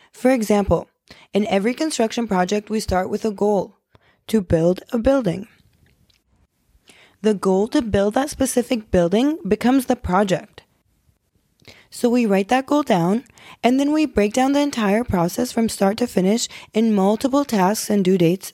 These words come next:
on what we call a schedule. We also sign a contract with the client in which we commit to achieving the goal or building that building. And then,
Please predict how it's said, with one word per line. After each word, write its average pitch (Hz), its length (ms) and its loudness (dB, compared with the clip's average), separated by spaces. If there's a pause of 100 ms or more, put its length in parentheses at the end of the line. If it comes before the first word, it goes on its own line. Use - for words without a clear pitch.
on 202 120 2
what 202 100 4
we 202 100 4
call 202 160 2
a 196 80 2
schedule. 190 540 -2 (960)
We 220 100 2
also 240 300 2
sign 277 240 2
a 269 40 -4
contract 196 560 -2
with 196 120 -4
the 190 80 -4
client 190 480 0
in 185 120 2
which 190 200 -2
we 214 100 0
commit 190 580 0
to 190 320 0 (220)
achieving 190 480 -2
the 190 100 0
goal 185 380 2
or 165 100 0
building 180 460 0
that 175 240 0
building. 175 480 -2 (1300)
And 226 180 0
then, 233 320 0